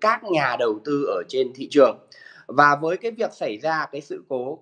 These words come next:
có thể nói là cũng tương đối nghiêm trọng như thế này, bởi vì cũng đã hơn một phiên rồi, nhà đầu tư chưa được giao dịch,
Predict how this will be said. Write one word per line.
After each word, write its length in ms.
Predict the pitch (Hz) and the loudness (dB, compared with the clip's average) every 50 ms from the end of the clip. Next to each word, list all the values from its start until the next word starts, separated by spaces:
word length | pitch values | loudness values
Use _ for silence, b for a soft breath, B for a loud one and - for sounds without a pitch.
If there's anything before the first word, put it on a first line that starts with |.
| _ _ _ | _ _ _
có 220 | - 139 143 180 208 | -4 -4 -4 -4 -6
thể 180 | 240 196 135 107 | -8 -10 -8 -8
nói 320 | 110 110 101 104 120 151 | -8 -6 -4 -4 -4 -6
là 160 | 185 170 139 | -6 -8 -8
cũng 220 | 117 _ 143 139 175 165 | -10 _ -16 -18 -18 -6
tương 180 | - 180 165 160 | -4 -4 -2 -2
đối 180 | 143 131 127 156 | -2 -2 -2 0
nghiêm 180 | 170 170 165 165 | 0 -2 -2 0
trọng 200 | - 156 - - | 0 -2 -2 -2
như 240 | - 139 160 180 175 151 | -2 0 2 2 2 2
thế 100 | 147 135 | 2 2
này, 180 | 156 151 131 - _ _ _ _ _ _ | 2 2 0 -2 _ _ _ _ _ _
bởi 160 | 131 127 117 | 0 0 2
vì 220 | 131 139 131 123 - | 2 2 0 0 0
cũng 220 | 156 147 123 160 | -2 -4 -2 2
đã 280 | 165 156 165 175 185 - b b b b | 2 4 4 2 0 -6 b b b b
hơn 220 | _ 170 185 185 170 | _ 6 6 6 6
một 160 | 160 139 131 - | 2 -2 0 2
phiên 200 | 180 170 160 160 151 | 2 4 4 6 6
rồi, 180 | 143 131 104 95 - _ _ _ | 6 6 6 4 -4 _ _ _
nhà 160 | 123 127 120 | 2 2 4
đầu 140 | 120 120 117 117 | 4 4 0 2
tư 160 | 156 151 143 147 - | 2 0 0 -2 -2
chưa 180 | - 190 180 160 | 4 4 6 6
được 120 | 139 113 - | 4 4 4
giao 140 | 135 143 139 | 4 4 4
dịch, 240 | 143 120 - b | 4 0 0 b